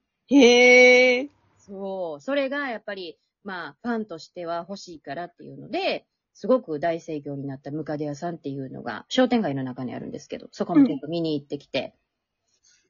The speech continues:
Speaker 1: うん。
Speaker 2: もういろんな、もうジョジョの、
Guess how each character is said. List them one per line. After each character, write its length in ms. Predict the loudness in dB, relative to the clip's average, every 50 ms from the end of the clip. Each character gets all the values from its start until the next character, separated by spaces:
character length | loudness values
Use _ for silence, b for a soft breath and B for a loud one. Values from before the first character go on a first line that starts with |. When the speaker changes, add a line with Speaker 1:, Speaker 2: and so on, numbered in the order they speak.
| _ _ _ _ _ _ _ _ _ _ _ _ _ _ _ _ _
Speaker 1:
う 40 |
ん。 40 | -4
Speaker 2:
も 40 | -2
う 40 | 2
い 60 | 8
ろ 140 | 8 10 10
ん 80 | 10 10
な、 180 | 8 6 4
も 120 | 2 0 -2
う 60 | -2
ジ 80 | -2 -2
ョ 60 | -2
ジ 60 | -2
ョ 80 | -4 -4
の、 380 | -2 -2 -2 -2 -2 -4 -6